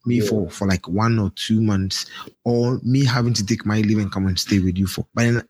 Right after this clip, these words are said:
Speaker 1: after six, even if, even if the, the, the whole cycle needs to continue, I think af-, sometimes after six months, you need to have an intensive, um, I mean, being together for, like, a month or two. So, um,
Speaker 2: Yeah.
Speaker 1: that's my take on it. So,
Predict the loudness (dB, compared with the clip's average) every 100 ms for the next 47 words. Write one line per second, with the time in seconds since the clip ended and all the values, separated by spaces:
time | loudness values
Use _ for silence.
0 | -4 -2 -2 -6 -2 0 -2 -6 _ -6
1 | -2 -2 0 2 2 0 -2 0 2 2
2 | 2 0 0 -4 -6 -2 0 2 2 2
3 | 0 0 2 2 2 0 -4 -6 0 0
4 | 2 2 2 0 -4 -4 0 0 0 -4
5 | -14 _ -2 -2 -2 -2 0 0 0 2
6 | 2 2 0 -2 0 0 0 0 0 0
7 | 2 2 2 0 0 -2 -6 -6 -6 -2
8 | 0 2 2 2 2 2 0 2 0 0
9 | 0 2 2 4 4 2 2 2 2 0
10 | 0 0 2 2 2 2 0 -2 0 0
11 | 0 -4 -4 -8 -8 0 0 2 -2 -4
12 | -8 -12 -2 -2 -2 -10 -2 0 0 -6
13 | -20 -20 -10 -4 0 0 2 0 2 0
14 | 0 0 0 0